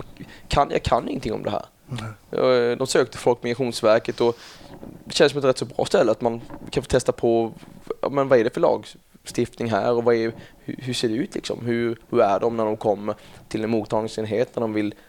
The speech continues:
Speaker 1: ha hjälp?
Speaker 2: Vad var det för typ av tjänst som du fick på
Speaker 1: Ja, jag var, jag jobbade på en mottagningsenhet.
Speaker 2: Okej.
Speaker 1: Alltså, det är dit, eh, det är dit, alltså, du kommer,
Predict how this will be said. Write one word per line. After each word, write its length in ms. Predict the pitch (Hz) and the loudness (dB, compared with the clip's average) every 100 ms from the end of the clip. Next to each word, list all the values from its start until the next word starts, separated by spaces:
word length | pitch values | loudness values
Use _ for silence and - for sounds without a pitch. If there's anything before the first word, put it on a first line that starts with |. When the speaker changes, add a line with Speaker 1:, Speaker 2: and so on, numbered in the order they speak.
| _ - | _ -2
Speaker 1:
ha 120 | 110 | 0
hjälp? 380 | 98 131 - - - - - | 2 0 -2 -18 -20 -20 -10
Speaker 2:
Vad 160 | 170 175 | 0 4
var 160 | 180 170 | 4 2
det 80 | |
för 140 | 147 151 | -2 -6
typ 240 | 170 160 | -6 -4
av 60 | 156 | -4
tjänst 440 | - 185 196 - | -2 -4 -6 -6
som 640 | 151 139 127 123 113 113 107 | -4 -4 -4 -4 -6 -8 -10
du 180 | 113 117 | -8 -8
fick 300 | - 113 - | -8 -12 -8
på 80 | 113 117 | -8 2
Speaker 1:
Ja, 120 | 117 | 4
jag 80 | 131 | 8
var, 160 | 147 131 | 8 8
jag 160 | 147 | 8
jobbade 240 | 156 131 117 | 6 4 0
på 240 | - 120 | 2 4
en 200 | 110 117 | 4 4
mottagningsenhet. 1080 | 135 104 - 107 98 104 - 101 98 127 - _ - | 2 0 2 2 2 -2 -4 0 0 -2 -10 _ -8
Speaker 2:
Okej. 240 | 135 - | -6 0
Speaker 1:
Alltså, 140 | 120 | 2
det 60 | 139 | 4
är 80 | 131 | 4
dit, 220 | 123 113 - _ 131 | 2 -2 -10 _ 4
eh, 640 | 120 113 110 107 113 110 | 8 8 8 8 8 8
det 40 | 120 | 6
är 40 | 123 | 4
dit, 380 | 113 107 - 113 | 2 -2 0 2
alltså, 200 | 101 110 | 2 -2
du 100 | 117 | 0
kommer, 540 | 135 101 104 104 104 | 2 2 2 2 2